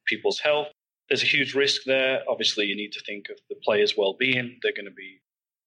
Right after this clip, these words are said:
taken away from their families for large periods of time to try and get these matches done.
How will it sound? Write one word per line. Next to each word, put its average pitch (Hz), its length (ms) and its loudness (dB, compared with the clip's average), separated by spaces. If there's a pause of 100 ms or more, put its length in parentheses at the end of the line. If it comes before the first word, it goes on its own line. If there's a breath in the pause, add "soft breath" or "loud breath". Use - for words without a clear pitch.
taken 104 260 0
away 101 200 2
from 101 180 -6
their 95 100 0
families 113 560 2
for 95 320 -4 (640)
large 117 300 2
periods 113 280 2
of 107 60 -10
time 117 240 0
to 117 60 -2
try 107 180 2
and 101 80 -6
get - 160 -2
these 95 200 -4
matches 107 320 -2
done. 127 420 0